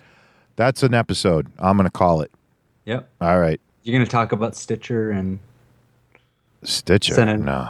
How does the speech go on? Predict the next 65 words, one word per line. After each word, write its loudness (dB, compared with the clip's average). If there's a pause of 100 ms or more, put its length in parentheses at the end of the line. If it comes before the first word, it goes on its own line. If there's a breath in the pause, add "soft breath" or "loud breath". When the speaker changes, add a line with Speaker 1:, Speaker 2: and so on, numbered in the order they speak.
Speaker 1:
I -
don't -2
Speaker 2:
I 2
don't -2
Speaker 1:
do -6
Speaker 2:
know, -6
Speaker 1:
that. -6
Speaker 2:
just -10
Speaker 1:
I -6
know -2
there's 2
a 2
way 2
Google's 0
involved -4
in -6
podcasts -4
now -2
too. -2
I -2
don't, 0
that's -4
not -6
gonna -10
Speaker 2:
Oh, -10
Speaker 1:
happen. 2
Speaker 2:
well, 6
I 2
meant, 0
like, 0
you 0
know, 2
you -2
can -4
download -4
us -4
on, -4 (120)
on -6
whatever. 2 (100)
Speaker 1:
No, 0
but 0
you -2
should -2
go 0
leave 0
a 2
review 2
at 0
iTunes. -2
That 0
would 0
be -2
Speaker 2:
Go -4
Speaker 1:
helpful. 0 (680 soft breath)
Speaker 2:
go 0
leave 0
a 0
review 2
on 2
iTunes. -2
Uh, 2
if -6
you -2
need 0
to -6